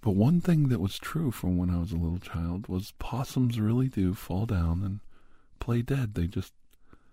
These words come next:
they go into this weird pseudo unconscious state,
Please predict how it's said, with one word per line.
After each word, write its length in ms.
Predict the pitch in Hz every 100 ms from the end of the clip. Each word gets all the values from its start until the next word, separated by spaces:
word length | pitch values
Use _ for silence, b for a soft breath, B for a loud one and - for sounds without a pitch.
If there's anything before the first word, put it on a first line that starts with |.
| b b b b b b b b b b - -
they 100 | 131
go 180 | 123 127
into 160 | 135 113
this 600 | 107 101 - - - _ _ _ _ _ - - _ - - -
weird 540 | 117 117 120 98 90 - - - - - _
pseudo 800 | - - - 117 104 95 87 87 - - _ - _ _ -
unconscious 920 | 110 107 - 110 104 - 95 - - - - -
state, 580 | - - 127 131 -